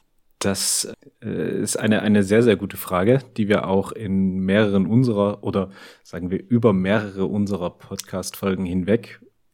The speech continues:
klären oder versuchen zu klären. Im Allgemeinen kann man sagen, dass ziemlich viele Menschen, hauptsächlich Männer, im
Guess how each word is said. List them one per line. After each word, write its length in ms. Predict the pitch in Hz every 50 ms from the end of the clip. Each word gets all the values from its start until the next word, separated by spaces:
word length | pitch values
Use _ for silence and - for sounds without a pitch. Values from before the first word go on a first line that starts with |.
| _ _ _ _ _
klären 460 | - - - 92 92 95 107 113 113
oder 180 | 101 92 95 92
versuchen 400 | - 95 87 - 110 117 113 113
zu 140 | - - -
klären. 440 | - - - 90 95 117 135 - - _ _
Im 120 | - 95 90
Allgemeinen 760 | - 87 92 104 123 131 127 117 104 98 104 113 117 117 113
kann 160 | 113 - 101
man 140 | 98 95 95
sagen, 260 | 95 90 101 110 104
dass 240 | 95 95 - - - _ _ _ _ _ _ _ _ _
ziemlich 520 | - - - 208 208 202 196 - - -
viele 800 | - - - - 113 117 120 120 107 95 98 101 98 90 - - _ _ _
Menschen, 800 | - - 87 90 87 87 92 92 - - 95 92 - - 90 87 - -
hauptsächlich 520 | 87 - - - - 95 - - - -
Männer, 440 | 92 87 87 90 90 92 92 90 90 - - _
im 400 | - 95 95 92 92 90 85